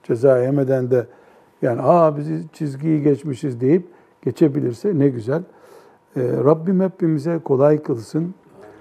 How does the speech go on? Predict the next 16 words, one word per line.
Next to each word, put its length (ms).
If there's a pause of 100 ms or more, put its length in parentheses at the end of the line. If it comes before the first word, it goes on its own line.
(220)
Bilhassa 500
bu 60
zamanda 760 (1600)
sosyal 540 (480)
medya 640 (180)
diye 240
bir 60
olgu 420
var 160
ya, 260 (1200)
e, 60 (760)
bu 40
sosyal 560
medyada 840 (1900)
kötülükler 680
yayılıyor 920